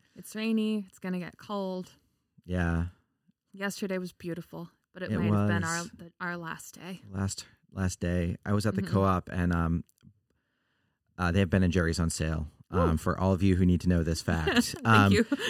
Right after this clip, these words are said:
Speaker 2: but the,
Speaker 1: Public
Speaker 2: there was a
Speaker 1: service
Speaker 2: gentleman pu-,
Speaker 1: announcement.
Speaker 2: putting a, putting a pint back, and he was like, "I've decided better." And I was like, "Oh, really?" But he was like, "But it's the last day that you really should eat ice cream 'cause it's the last, it's, like, the last day of summer."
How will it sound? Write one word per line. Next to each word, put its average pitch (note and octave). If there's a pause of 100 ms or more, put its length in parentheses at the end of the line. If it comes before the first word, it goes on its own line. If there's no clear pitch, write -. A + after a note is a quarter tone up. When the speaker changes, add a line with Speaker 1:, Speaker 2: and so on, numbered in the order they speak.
Speaker 2:
but D#3+
the, C3
Speaker 1:
Public D4
Speaker 2:
there D#3
was E3+
a -
Speaker 1:
service D#3+
Speaker 2:
gentleman D#3+
pu-, D3+
Speaker 1:
announcement. F#3
Speaker 2:
putting C#3
a, A#2+
putting C3+
a A2+
pint G#2+
back, F#2+
and F#2
he F#2+
was F#2
like, F2+
"I've G2
decided E2
better." C2+ (280)
And F#2+
I F2+
was F#2
like, F2
"Oh, B2
really?" A#2
But G#2
he G#2
was G2+
like, G2
"But F#2
it's G2
the G2+
last F#2+
day F2
that E2
you E2
really E2
should -
eat -
ice -
cream -
'cause -
it's -
the -
last, -
it's, -
like, -
the -
last D#2
day -
of -
summer." -